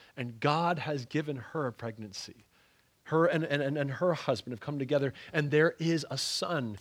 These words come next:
who is in her womb now. Without any guile, though,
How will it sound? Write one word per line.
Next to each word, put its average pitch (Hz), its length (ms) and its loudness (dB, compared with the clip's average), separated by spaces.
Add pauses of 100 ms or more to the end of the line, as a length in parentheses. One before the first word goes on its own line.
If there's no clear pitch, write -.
(100)
who 160 120 2
is 131 100 2
in 151 160 -4
her 160 300 0
womb 117 300 -2
now. - 320 -12 (800)
Without 165 240 10
any 214 120 4
guile, 190 420 10
though, 101 340 0